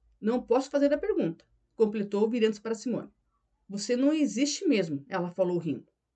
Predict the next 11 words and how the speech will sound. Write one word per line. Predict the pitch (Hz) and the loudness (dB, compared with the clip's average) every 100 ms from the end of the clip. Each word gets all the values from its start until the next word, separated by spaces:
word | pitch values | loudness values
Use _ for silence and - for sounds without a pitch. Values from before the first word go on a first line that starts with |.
| _ _ _ _ | _ _ _ _
Ele | 233 302 370 | 4 4 4
a | 269 254 | 6 8
olhou | 254 254 | 10 8
nos | 269 269 | 6 0
olhos. | 156 - _ | -2 -6 _
Simone | - 208 220 | -2 2 2
era | 247 | 2
uma | 240 220 | 0 2
moça | 233 240 | 0 0
muito | 226 302 349 | -2 -4 -2
bonita. | 339 226 - - | 0 0 -2 -10